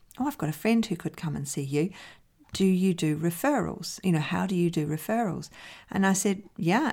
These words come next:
absolutely." And I just made it up on the spot, like lots of things that I did back in the day. And I said, "You'll get a free appointment if you refer someone to me."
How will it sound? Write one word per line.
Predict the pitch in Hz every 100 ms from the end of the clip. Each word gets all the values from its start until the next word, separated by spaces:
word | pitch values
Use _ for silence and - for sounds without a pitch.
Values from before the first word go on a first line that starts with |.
| -
absolutely." | 196 - 151 233 - 151 -
And | 165 165 - -
I | 147
just | 151 156 -
made | 147
it | 165
up | 180 214
on |
the | 220
spot, | 226 285 -
like | 165 - -
lots | 147 -
of | 170
things | 202 202
that | 214
I | 214
did | 226
back | 208 160
in | 165
the | 160
day. | 160
And | 165
I | 165
said, | - 175
"You'll | 180
get | 185
a | 185
free | - 190
appointment | 190 294 - 156 -
if | 160 165
you | 175
refer | 175 185
someone | 175 190 180 185
to | 220
me." | 165